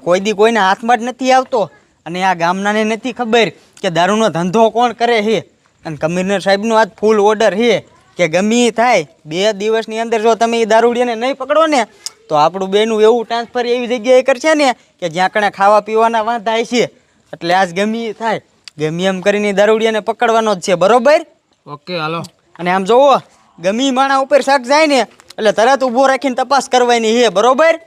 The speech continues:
Speaker 2: બરોબર, સાહેબ.
Speaker 1: એટલે આજ રહ્યું ને, ગમે એમ કરીને દારૂડિયાને તો પકડવાના જ છે. એ હવલદાર,
Speaker 2: બોલો,
Speaker 1: ઉ-,
Speaker 2: સાહેબ.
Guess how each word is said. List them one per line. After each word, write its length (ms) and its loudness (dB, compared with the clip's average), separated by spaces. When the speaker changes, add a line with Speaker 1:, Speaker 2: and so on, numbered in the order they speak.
Speaker 2:
બરોબર, 280 -8
સાહેબ. 220 -16
Speaker 1:
એટલે 220 0
આજ 200 2
રહ્યું 180 -6
ને, 200 -4
ગમે 220 -4
એમ 140 -4
કરીને 360 -4
દારૂડિયાને 460 -2
તો 80 -8
પકડવાના 560 -6
જ 40 -10
છે. 100 -4
એ 100 0
હવલદાર, 380 2
Speaker 2:
બોલો, 160 -4
Speaker 1:
ઉ-, 60 -6
Speaker 2:
સાહેબ. 160 -16